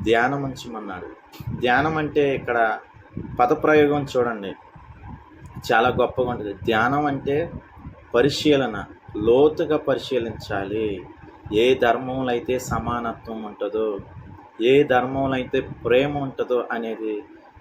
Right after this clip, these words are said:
ప్రతి ఒక్కరు కూడా ఒక్కసారి ఆలోచన చేయండి. నేను చెప్పేది మిమ్మల్ని నమ్మేమనటం లేదు, కానీ ఆలోచించండి.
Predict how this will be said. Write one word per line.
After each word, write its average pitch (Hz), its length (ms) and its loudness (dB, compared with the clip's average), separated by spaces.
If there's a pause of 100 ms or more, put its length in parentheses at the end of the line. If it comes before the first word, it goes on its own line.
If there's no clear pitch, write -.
(120)
ప్రతి 120 200 2
ఒక్కరు 123 280 0
కూడా 127 240 -2
ఒక్కసారి 110 500 -2
ఆలోచన 123 500 0
చేయండి. 107 640 -6
నేను 120 160 0
చెప్పేది 139 520 0
మిమ్మల్ని 120 600 -4 (500)
నమ్మేమనటం 131 680 0
లేదు, 104 200 -4
కానీ 123 360 -4
ఆలోచించండి. 117 880 -2